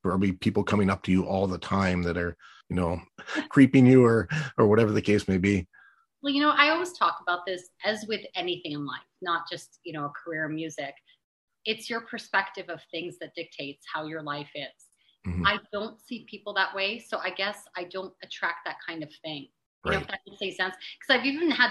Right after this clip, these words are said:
Speaker 2: people say to me, "Well, you know, on social media, doesn't it bother you what people say or comments?" And I said, "Well, what's the worst comment I've ever had? Someone telling me you're beautiful?" <laughs> You know, like,
Speaker 1: Yeah.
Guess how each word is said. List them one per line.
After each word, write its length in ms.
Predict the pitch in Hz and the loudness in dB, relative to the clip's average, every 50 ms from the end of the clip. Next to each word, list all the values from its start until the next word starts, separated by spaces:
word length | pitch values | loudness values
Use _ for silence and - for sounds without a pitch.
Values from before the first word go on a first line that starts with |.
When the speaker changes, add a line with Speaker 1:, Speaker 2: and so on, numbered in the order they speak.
| - - | 0 -4
Speaker 2:
people 240 | 240 240 - 214 | -10 -8 -8 -8
say 160 | - - 208 214 | -6 -6 -6 -6
to 80 | 208 | -6
me, 220 | 208 202 190 185 180 | -6 -6 -6 -2 0
"Well, 300 | 196 185 185 185 185 185 180 | 2 2 2 2 0 -4 -4
you 60 | 185 | -4
know, 60 | 190 180 | -4 -4
on 80 | 185 180 | -4 -6
social 280 | - 196 180 - 180 | -8 -8 -8 -8 -8
media, 420 | 175 170 170 170 165 160 151 151 - | -8 -8 -6 -4 -4 -4 -4 -6 -8
doesn't 200 | - 160 175 175 | -12 -14 -10 -10
it 140 | 160 160 160 _ _ _ - | -8 -10 -10 _ _ _ -8
bother 220 | 160 151 151 160 | -6 -6 -6 -6
you 240 | 160 160 160 160 156 | -8 -8 -8 -8 -8
what 180 | 151 160 - - | -10 -10 -12 -12
people 320 | - - 165 - 160 156 147 | -14 -18 -16 -14 -14 -16 -16
say 500 | - - - 170 160 165 160 160 160 156 | -12 -8 -6 -4 -4 -4 -4 -6 -6 -6
or 200 | 156 147 147 - - _ _ - | -6 -8 -8 -12 -16 _ _ -6
comments?" 600 | - - 190 170 170 165 160 156 156 156 147 - 170 | -2 0 0 0 0 -2 -2 -4 -4 -6 -8 -10 -14
And 100 | 165 160 _ _ _ _ _ _ - | -14 -14 _ _ _ _ _ _ -14
I 20 | 214 | -10
said, 180 | - 254 233 220 | -8 -8 -6 -4
"Well, 280 | 233 226 220 - _ _ _ _ _ - | -4 -6 -6 -10 _ _ _ _ _ -10
what's 280 | 190 214 240 233 - - | -8 -8 -8 -8 -10 -14
the 100 | 247 214 | -14 -10
worst 260 | 208 226 247 - - | -8 -8 -8 -10 -10
comment 340 | - - 220 220 226 208 - | -10 -10 -8 -8 -8 -8 -8
I've 140 | 185 170 165 175 | -8 -6 -4 -4
ever 240 | 175 185 170 - - | -4 -4 -4 -4 -2
had? 260 | 170 175 180 156 139 - _ | -2 -2 -2 -4 -6 -10 _
Someone 220 | - 180 180 175 | -12 -10 -10 -10
telling 280 | 175 - - 170 170 170 | -8 -8 -8 -8 -8 -8
me 100 | 170 165 | -8 -8
you're 200 | 160 160 156 147 - | -8 -8 -10 -10 -10
beautiful?" 580 | 147 147 156 185 - _ _ - 294 311 277 - 214 - | -10 -10 -8 -10 -12 _ _ -12 -12 -10 -8 -8 -8 -4
<laughs> 100 | - - | 2 4
You 160 | 294 - - | 4 4 6
know, 160 | - 330 262 247 | 4 4 6 6
like, 240 | 247 247 240 247 - - | 6 4 4 2 0 -4
Speaker 1:
Yeah. 100 | - | -8